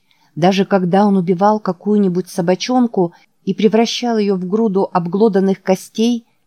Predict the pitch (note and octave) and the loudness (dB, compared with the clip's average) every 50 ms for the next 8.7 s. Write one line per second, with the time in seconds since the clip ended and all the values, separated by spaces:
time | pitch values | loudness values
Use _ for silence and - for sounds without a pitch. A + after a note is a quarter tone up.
0 | _ _ _ - F#3 F#3+ F#3 F3 - G3 F#3 - - F#3+ F#3 F3 E3+ F3+ F#3 - | _ _ _ 0 2 2 2 2 0 -2 -4 -2 0 0 0 0 -2 -4 -4 -6
1 | - - - G#3 G3 F#3+ F#3 E3+ D#3+ D3+ - E3 D#3+ D#3+ E3+ E3+ D#3+ E3 E3+ - | -8 -6 -4 -4 -2 -2 -2 -2 -4 -2 0 0 0 0 0 -2 -2 -4 -4 -4
2 | F3 E3 E3 - - E3 E3+ D#3+ D#3 D3+ _ - E3+ E3+ E3+ E3 D#3+ F3+ F3 F3 | -6 -6 -6 -6 -8 -6 -4 -4 -6 -6 _ -10 -6 -4 -4 -2 0 -2 -2 -2
3 | F3 E3 - E3+ E3 D#3+ E3+ F3 F3 F3+ F3 F#3 F#3 F#3+ F3+ E3+ _ _ _ _ | -4 -2 -2 -2 -2 -2 0 0 0 2 2 2 2 0 -2 -6 _ _ _ _
4 | _ _ _ _ E3+ E3+ D#3 F3 F3+ F#3 F3+ - - F3+ D#3+ D#3 F3+ F3+ F3 F3 | _ _ _ _ -4 -2 -2 0 -2 -2 -4 -6 -6 -4 0 0 2 2 4 2
5 | E3+ - - F#3 F3+ F3+ F3 - _ _ _ _ _ _ E3 E3+ E3 D#3+ E3+ E3 | 0 -2 -4 -2 -2 -2 -4 -6 _ _ _ _ _ _ -4 -2 0 0 -2 -2
6 | - - F3+ E3+ E3+ E3+ E3+ D#3 D#3 E3+ F3+ F3+ F3+ F3 _ _ _ _ _ - | -4 -4 -4 -2 -2 -2 -4 -6 -6 -6 -6 -6 -6 -8 _ _ _ _ _ -8
7 | D#3+ D#3 E3 D#3 F#3+ G3 G3 - F#3 F3+ F3 E3 D#3+ F3+ F3+ F3+ F3 F3 F3 F3+ | -6 -4 -2 0 0 -2 -2 -2 -2 -2 -2 0 0 0 0 0 0 -2 -2 -2
8 | E3+ - G3+ G3 F#3 - E3+ D#3 C#3+ D#3 D#3 D#3 D3+ | -2 0 -2 -2 0 -4 -6 -6 -4 -4 -6 -6 -8